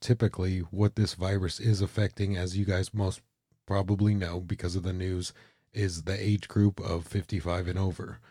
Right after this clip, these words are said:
Um, those people are typically people that are more likely to have autoimmune disease, chronic heart disease, high blood pressure, certain health factors that would make it easier for this virus to basically attack and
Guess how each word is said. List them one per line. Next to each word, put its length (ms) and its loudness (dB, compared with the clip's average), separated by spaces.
Um, 480 -2
those 320 0
people 600 0
are 220 -4
typically 560 -2
people 540 -4
that 340 -8
are 160 -4
more 480 2
likely 420 -2
to 100 -6
have 300 -4
autoimmune 640 0
disease, 680 -2
chronic 440 -4
heart 240 -2
disease, 500 -4
high 260 -6
blood 320 -6
pressure, 440 -4
certain 720 2
health 240 4
factors 600 -4
that 180 -4
would 100 -4
make 240 -4
it 80 -4
easier 460 0
for 180 -4
this 180 -4
virus 500 -4
to 100 -4
basically 560 -6
attack 480 -6
and 260 -10